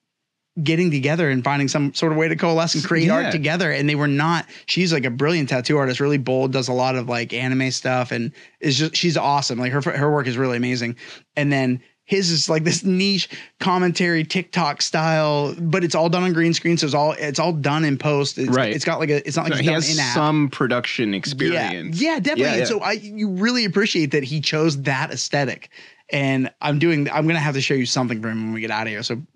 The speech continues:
Speaker 1: uh, I'm
Speaker 2: Yeah, I'll, I'll remember. Trust me.
Speaker 1: Uh,
Speaker 2: I,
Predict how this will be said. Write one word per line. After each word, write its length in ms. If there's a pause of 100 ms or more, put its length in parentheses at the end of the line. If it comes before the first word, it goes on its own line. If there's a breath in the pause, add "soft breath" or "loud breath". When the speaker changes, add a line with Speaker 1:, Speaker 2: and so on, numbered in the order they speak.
(120)
Speaker 1:
uh, 320 (100)
I'm 80
Speaker 2:
Yeah, 160
I'll, 340
I'll 220
remember. 520
Trust 340
me. 180 (140)
Speaker 1:
Uh, 320
Speaker 2:
I, 160